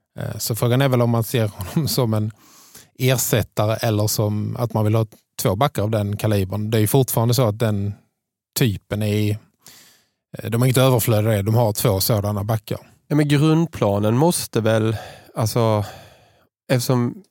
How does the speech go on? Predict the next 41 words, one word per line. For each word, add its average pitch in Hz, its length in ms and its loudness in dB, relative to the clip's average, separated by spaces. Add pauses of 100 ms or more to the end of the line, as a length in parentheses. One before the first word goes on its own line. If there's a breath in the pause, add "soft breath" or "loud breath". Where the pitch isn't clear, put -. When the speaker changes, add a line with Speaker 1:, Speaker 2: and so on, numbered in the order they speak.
Speaker 2:
Bichsel 120 380 0
var 110 100 2
med 147 120 4
och 117 100 0
tränade 120 380 2
med 107 100 0
Rögle 101 260 2
så 107 140 -2
pass 98 220 -4
länge, 107 400 0
och 95 160 -2
man, 98 300 -2 (880)
Chris 113 180 0
Abbott 101 280 0
har 113 80 2
ju 107 60 2
sagt 117 240 -2
i 117 40 2
intervjuer 107 500 0
med 110 140 2
oss 101 240 -2
för - 180 -4
bara 101 300 0
några 101 200 0
veckor 107 320 -2
sedan 95 180 -4
att, 98 120 -6
ja, 107 180 2
vi 110 200 0
är 104 120 -4 (520)
erkänt 113 440 -2
då 120 140 2
att 98 80 -2
man 101 140 -2
fortfarande 107 380 -2
hoppas 110 380 -2
på 107 120 -2
att 95 80 -4
få 127 100 0
in 107 180 0
honom. 98 400 -2